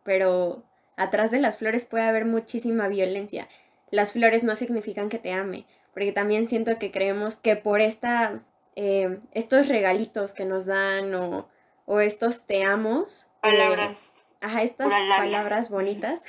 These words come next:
Speaker 1: <laughs> labia, <laughs> como que cubren todas nuestras demás, em, no sé cómo explicarlo.
Speaker 2: Pues cubre donde pueda haber una relación que te esté dañando.
Speaker 1: Sí, exacto, exacto. Como que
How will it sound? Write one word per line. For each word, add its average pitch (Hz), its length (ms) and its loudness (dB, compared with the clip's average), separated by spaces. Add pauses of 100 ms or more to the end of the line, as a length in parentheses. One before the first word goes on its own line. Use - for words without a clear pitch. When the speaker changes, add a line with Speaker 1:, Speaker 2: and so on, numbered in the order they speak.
Speaker 1:
<laughs> - 140 -16
labia, 165 420 0 (200)
<laughs> - 520 2
como 214 320 0
que 202 560 0 (360)
cubren 247 480 4
todas 226 360 2
nuestras 208 420 -2
demás, 196 540 -4
em, 190 720 -4
no 214 200 -4
sé 208 340 -4
cómo 220 220 -4
explicarlo. 190 720 -6 (240)
Speaker 2:
Pues 254 200 2
cubre 277 300 0
donde 247 300 0
pueda 233 280 0
haber 220 200 2
una 220 200 0
relación 190 880 -8
que 175 140 -6
te - 80 -8
esté 185 220 0
dañando. 175 680 0 (320)
Speaker 1:
Sí, 269 240 4
exacto, 226 420 -2
exacto. 202 580 -6 (200)
Como 202 300 -2
que 196 640 0